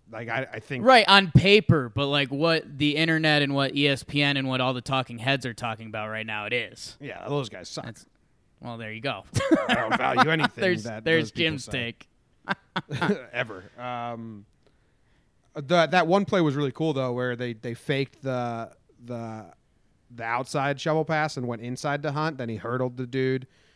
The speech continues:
Speaker 1: and went in.
Speaker 2: Fourth down play, yeah.
Speaker 1: Yeah. I looked at it. Hunt put up a hundred and seventy-five total yards versus De-, versus Denver in his first game. He only put up eighty-six this time.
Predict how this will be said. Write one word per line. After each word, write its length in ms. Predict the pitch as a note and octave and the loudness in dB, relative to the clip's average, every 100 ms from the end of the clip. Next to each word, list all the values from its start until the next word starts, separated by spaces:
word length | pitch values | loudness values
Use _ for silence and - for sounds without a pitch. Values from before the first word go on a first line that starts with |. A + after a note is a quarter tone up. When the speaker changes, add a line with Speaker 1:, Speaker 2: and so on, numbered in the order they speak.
| _ | _
Speaker 1:
and 120 | - | -8
went 160 | A#2+ A#2 | -6 -4
in. 200 | B2+ D3+ - _ _ _ _ _ | -6 -6 -10 _ _ _ _ _
Speaker 2:
Fourth 300 | - C3 - | -6 -6 -2
down 280 | C3+ E3 | -2 -2
play, 300 | C#3+ A#2+ F#2+ | -2 -8 -6
yeah. 240 | G#2 C#3+ G#2+ _ _ | -2 0 -2 _ _
Speaker 1:
Yeah. 240 | F#2+ G#2+ C#3 _ _ _ - | -14 -12 -12 _ _ _ 4
I 40 | |
looked 180 | F#3 F#3 | 6 6
at 80 | G3 | 6
it. 140 | E3+ | 4
Hunt 240 | B2+ E3+ F3 | 2 -2 0
put 160 | A3 | 2
up 120 | G3+ | 2
a 120 | D#3+ C#3 | 2 2
hundred 320 | E3 E3+ E3+ | 2 2 0
and 80 | D3+ | 0
seventy-five 440 | E3+ D#3+ D#3 C#3 | -2 0 0 -2
total 300 | - D3+ D3 | -2 -2 0
yards 260 | C#3+ C#3 C3+ | 2 0 0
versus 220 | D3 D3+ | -4 -4
De-, 220 | D3 D3+ | -4 -4
versus 240 | C#3+ D#3 | -2 -4
Denver 300 | C#3+ D#3 D#3+ | -2 -2 0
in 40 | D3 | 0
his 140 | B2+ | -2
first 280 | - B2+ B2+ | -6 -8 -6
game. 280 | D#3+ D#3+ E3+ _ _ _ _ | -4 -4 -4 _ _ _ _
He 60 | C#3 | -2
only 160 | D3+ | 0
put 160 | D#3+ E3+ | 2 2
up 100 | E3 | 2
eighty-six 480 | E3+ F3 - G#3 - | 0 0 -2 -4 -2
this 200 | G#3 G#3 | -4 -2
time. 320 | F3 D#3 D#3+ | -2 -2 -4